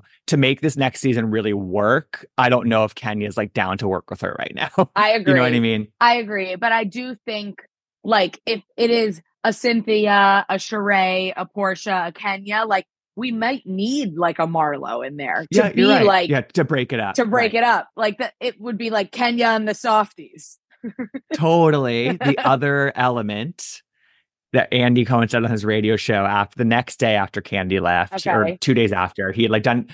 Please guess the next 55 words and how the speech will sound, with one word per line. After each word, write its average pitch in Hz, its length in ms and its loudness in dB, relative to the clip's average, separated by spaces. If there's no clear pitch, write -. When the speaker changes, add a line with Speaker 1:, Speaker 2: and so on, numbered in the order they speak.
Speaker 1:
the 139 60 -6
first 202 280 2
day 175 160 2
he 156 80 0
did 135 160 -4
this, 135 120 -6
like, 120 120 -6
really 131 260 -2
long 110 320 -2
tribute, 98 320 -10
which - 100 -10
was 104 120 -4
really 131 320 4
lovely. 110 380 4
Go 123 180 4
listen 110 220 2
Speaker 2:
So 262 80 8
Speaker 1:
to 240 120 6
it 220 60 2
if 214 60 2
you 185 60 2
have 160 100 0
Speaker 2:
nice. 147 60 -4
Speaker 1:
not. 151 340 4
The 139 80 4
next 131 520 0
day, 123 760 2
he 120 160 -6
was 107 260 -6
like, 104 520 0
"Okay, 120 380 4
so 113 140 -4
Kandi 113 520 -2
left. 151 640 0
That 120 200 2
allows 117 420 2
us 117 140 -4
to 120 120 -10
work 110 260 -2
with 131 100 -2
some 110 160 -6
other 98 220 -4
puzzle 120 420 -2
pieces." - 760 -14
And 139 200 2
to 160 100 4
me, 180 140 6
that, 156 240 4
that 127 380 0
obvious 123 480 2
other 104 200 0
puzzle 113 380 -2
piece 104 240 -8
is 95 160 -12
Phaedra, 101 680 0